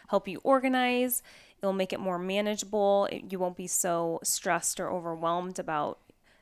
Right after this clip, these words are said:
that end goal. And then it will help you create a strategic plan, and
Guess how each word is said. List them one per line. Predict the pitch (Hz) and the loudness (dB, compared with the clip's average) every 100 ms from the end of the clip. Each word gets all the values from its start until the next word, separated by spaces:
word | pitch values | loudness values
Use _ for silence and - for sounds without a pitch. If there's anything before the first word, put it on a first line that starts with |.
| _ | _
that | 180 139 - | 0 0 -2
end | 180 185 | -6 -4
goal. | 208 233 254 294 - - - _ _ _ 196 | 0 2 4 0 -4 -20 -20 _ _ _ -4
And | 190 185 180 180 180 - - _ _ - | -2 0 0 -2 -4 -6 -8 _ _ -8
then | 190 208 202 | 2 4 4
it | - | 2
will | 208 | -2
help | 196 202 - | 2 0 0
you | 196 190 185 - - _ _ - | 0 0 0 -4 -10 _ _ -16
create | - 233 196 180 196 | -6 0 0 0 -2
a | 196 | -4
strategic | - 185 - - 214 196 - | -4 -6 -10 -8 -6 -6 -8
plan, | - 175 180 196 208 | -8 -6 -4 -4 -6
and | 190 185 | -6 -8